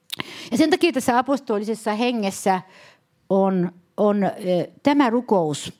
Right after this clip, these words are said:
joka on psalmi viisikymmentäyksi ja kaksitoista sanottu,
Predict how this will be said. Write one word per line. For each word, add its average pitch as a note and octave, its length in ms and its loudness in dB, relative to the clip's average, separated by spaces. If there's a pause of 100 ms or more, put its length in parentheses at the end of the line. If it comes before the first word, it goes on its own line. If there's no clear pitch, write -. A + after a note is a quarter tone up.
joka F#3+ 200 -2
on F3 100 0
psalmi G#3 340 0
viisikymmentäyksi G#3 640 -2
ja - 20 -2
kaksitoista D#3+ 760 -4 (1040)
sanottu, G3 560 0